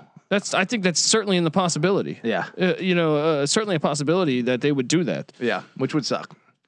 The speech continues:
Speaker 2: It would de-, defeat everything that we
Speaker 1: Like,
Speaker 2: just,
Speaker 1: can
Speaker 2: like,
Speaker 1: you
Speaker 2: got
Speaker 1: imagine, like,
Speaker 2: excited
Speaker 1: the
Speaker 2: about.
Speaker 1: diehard Kansas State fans,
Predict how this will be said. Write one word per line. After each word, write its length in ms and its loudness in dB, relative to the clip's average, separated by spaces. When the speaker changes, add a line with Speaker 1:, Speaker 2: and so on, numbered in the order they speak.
Speaker 2:
It 60 2
would 180 2
de-, 100 2
defeat 460 0
everything 560 2
that 140 0
we 140 4
Speaker 1:
Like, 80 -2
Speaker 2:
just, 240 0
Speaker 1:
can 80 2
Speaker 2:
like, 60 2
Speaker 1:
you 100 4
Speaker 2:
got 40 2
Speaker 1:
imagine, 580 2
like, 120 4
Speaker 2:
excited 200 2
Speaker 1:
the 300 2
Speaker 2:
about. 100 -4
Speaker 1:
diehard 420 2
Kansas 280 0
State 220 0
fans, 420 -2